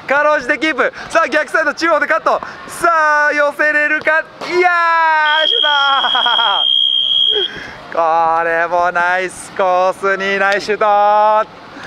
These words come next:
さあ、ラスト。ラストワンプレーいきましょう。ラストワンプレー、オレンジチーム。一点、もう一点いけるか、中央から。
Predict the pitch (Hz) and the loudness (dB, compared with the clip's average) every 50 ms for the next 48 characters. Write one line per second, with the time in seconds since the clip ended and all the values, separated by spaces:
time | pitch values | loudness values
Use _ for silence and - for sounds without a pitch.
0 | - - - - - - - 240 247 247 240 240 240 233 226 220 214 202 202 226 | -16 -16 -16 -16 -16 -4 0 0 2 2 2 2 2 2 2 2 2 2 2 0
1 | 240 - - 233 185 151 123 - - - - - 214 240 262 240 - - 262 247 | 0 0 0 0 0 0 -2 -4 -10 -14 -4 -2 0 0 0 0 0 0 2 2
2 | 247 240 240 233 - 254 247 240 240 220 214 - 233 233 220 208 226 214 190 156 | 4 2 2 0 0 0 0 2 0 0 -2 0 -2 0 0 2 2 2 2 2
3 | 123 - - - - - - - - - - - - - 175 196 196 196 202 208 | 0 -2 -8 -14 -20 -20 -20 -20 -20 -20 -18 -18 -8 -2 0 2 2 2 2 2
4 | 214 208 - - - 220 220 220 214 214 220 208 175 - 220 220 220 220 220 220 | 0 -2 -2 -2 0 2 4 4 4 2 2 0 -2 0 0 2 2 2 2 2
5 | 220 220 220 220 220 220 220 196 226 226 - 233 233 233 226 233 226 220 196 160 | 2 2 2 0 0 -2 -2 -4 -6 -4 -2 -2 -2 0 2 2 2 2 2 0
6 | 123 - - - - - - - - - - - 214 226 220 - - - - - | 0 -2 -8 -16 -18 -18 -18 -18 -18 -18 -10 -6 -4 -4 -4 -6 -10 -16 -18 -10
7 | - - 240 233 233 233 226 226 226 226 233 233 220 220 226 226 226 233 233 240 | -4 -2 0 0 2 0 0 0 0 0 -2 -2 -2 0 2 2 4 4 4 2
8 | 240 240 220 - - - 240 240 240 233 233 233 240 247 247 233 240 226 - 240 | 2 0 -2 -8 -6 -2 -2 0 0 0 -2 0 -2 0 0 0 -2 0 0 0
9 | 254 254 247 240 220 214 196 180 175 190 | 2 2 2 2 2 2 2 2 0 0